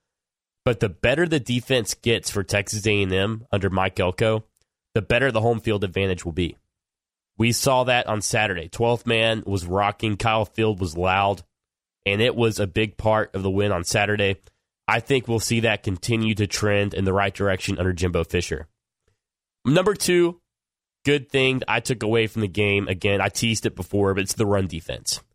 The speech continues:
I mean, there's not enough words to describe how good the run defense was on Saturday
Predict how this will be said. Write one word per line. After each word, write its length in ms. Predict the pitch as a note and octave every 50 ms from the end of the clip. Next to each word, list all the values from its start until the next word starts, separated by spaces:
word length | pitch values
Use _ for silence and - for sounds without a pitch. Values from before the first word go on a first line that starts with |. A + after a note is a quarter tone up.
| _ _ _ _ _ -
I 100 | - C3
mean, 160 | C#3+ C#3 C3+
there's 260 | B2 D3 D#3+ D3+ -
not 240 | D3+ D3 D3 C#3 -
enough 360 | B2 B2+ B2+ B2 A#2+ - - -
words 400 | G#2 A2 A2 A2+ A#2 A2 - -
to 80 | -
describe 580 | G#2+ G2+ F#2 - - A2+ A2 G#2+ G#2 G2+ F#2+ - _ _ _ _ -
how 200 | - A#2+ B2+ C3
good 260 | A#2+ A#2+ B2 B2 A2
the 80 | A#2
run 220 | G2+ G2+ A2 A2 A2+
defense 420 | G2 A2 G#2+ - A#2 A2 G#2 -
was 220 | A2 A2 A2 G2+ F#2+
on 80 | F2
Saturday 460 | - - G2+ F#2+ G2+ G#2+ A2 A2+ A2